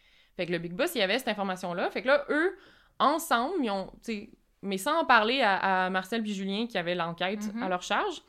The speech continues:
Speaker 1: ils ont mis sous filature, comme, la fille au moment où elle était supposée aller rencontrer l'homme.
Speaker 2: Ok.
Speaker 1: Puis là, ça, c'était un samedi. Puis là, à un moment donné, pendant la filature, ils ont perdu de vue la fille.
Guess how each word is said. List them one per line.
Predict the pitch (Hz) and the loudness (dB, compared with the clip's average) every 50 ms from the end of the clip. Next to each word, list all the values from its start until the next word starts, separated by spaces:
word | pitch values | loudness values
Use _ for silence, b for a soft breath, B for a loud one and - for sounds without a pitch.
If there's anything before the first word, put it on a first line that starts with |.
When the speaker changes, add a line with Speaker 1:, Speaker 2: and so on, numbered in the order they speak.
| _ | _
Speaker 1:
ils | - 202 | -4 -2
ont | 214 214 214 | 0 0 2
mis | 214 233 285 349 | 2 2 2 0
sous | 339 294 240 | -2 -6 -6
filature, | - - 214 202 202 - 262 277 277 269 | -4 -2 -2 -2 -2 0 0 0 0 -2
comme, | - 226 208 208 196 - - 190 | -2 -4 -4 -4 -6 -8 -6 -4
la | 196 185 180 | -2 -2 -4
fille | - - 240 254 269 285 302 311 302 - _ _ _ _ _ | -4 -4 -2 -2 -2 -2 -4 -6 -10 -14 _ _ _ _ _
au | - 202 | -6 -2
moment | 202 202 196 208 214 233 247 | -2 0 0 0 0 2 2
où | 240 | 0
elle | 208 | 0
était | 202 202 | -2 -4
supposée | 190 196 - 196 202 | -6 -6 -6 -4 -2
aller | 202 208 208 | -2 0 0
rencontrer | 196 196 190 190 190 180 180 - - 202 | 0 -2 -2 -2 -2 -4 -4 -6 -6 -6
l'homme. | 202 196 190 175 165 165 151 156 - _ _ _ _ _ _ _ - 208 | -4 -2 -2 -2 -2 -6 -10 -16 -18 _ _ _ _ _ _ _ -20 -20
Speaker 2:
Ok. | 185 170 - 180 180 208 294 381 - _ _ b b b b b | -20 -18 -14 -10 -8 -8 -8 -10 -12 _ _ b b b b b
Speaker 1:
Puis | - 220 | -2 0
là, | 262 | 0
ça, | - - 359 | 0 0 -2
c'était | - - 196 | -2 -2 -2
un | 180 175 | -2 -2
samedi. | 175 - 220 208 196 180 165 185 262 - _ _ _ _ _ _ _ _ _ | -2 -4 -2 -2 -4 -4 -6 -10 -14 -16 _ _ _ _ _ _ _ _ _
Puis | - 247 | -4 -4
là, | - - - | -4 -4 -4
à | 240 | -4
un | 233 | -2
moment | 240 240 214 | 0 2 2
donné, | 226 240 277 277 - _ | 2 0 -2 -4 -4 _
pendant | - 254 269 269 247 226 277 349 | 0 2 2 2 2 2 2 4
la | 349 233 208 | 4 2 2
filature, | 214 254 254 226 202 208 - 285 294 311 294 | 2 0 0 0 0 0 0 -2 -2 -2 -2
ils | 226 196 | -2 -2
ont | 190 190 185 - _ _ - | -2 -4 -4 -6 _ _ -4
perdu | 247 240 233 214 202 226 233 | -2 -2 -2 -4 -4 -6 -6
de | 202 | -6
vue | 202 196 220 254 | -6 -6 -4 -4
la | 233 175 170 | -2 -2 -4
fille. | - - 202 185 175 175 180 | -6 -6 -8 -8 -8 -10 -16